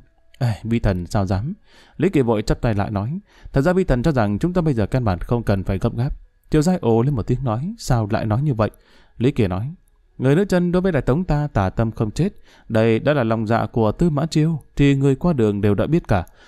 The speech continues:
không tính là chuyện gì mới, còn người đàng hạng cũng không phải là hạng người tốt lành gì.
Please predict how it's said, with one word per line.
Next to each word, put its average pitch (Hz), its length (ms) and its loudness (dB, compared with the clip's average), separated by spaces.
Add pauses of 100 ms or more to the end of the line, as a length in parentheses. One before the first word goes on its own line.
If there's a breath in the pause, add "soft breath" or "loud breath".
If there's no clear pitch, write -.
(100)
không 196 200 0
tính 190 220 2
là 107 160 2
chuyện 107 220 -2
gì 107 120 2
mới, 120 380 -2 (100)
còn 131 200 2
người 120 120 2
đàng 104 220 0
hạng 110 240 -2
cũng 117 260 -2
không 170 220 -2
phải 104 140 0
là 98 140 0
hạng 104 180 -4
người 101 180 0
tốt 175 200 -2
lành 98 200 -2
gì. 92 200 0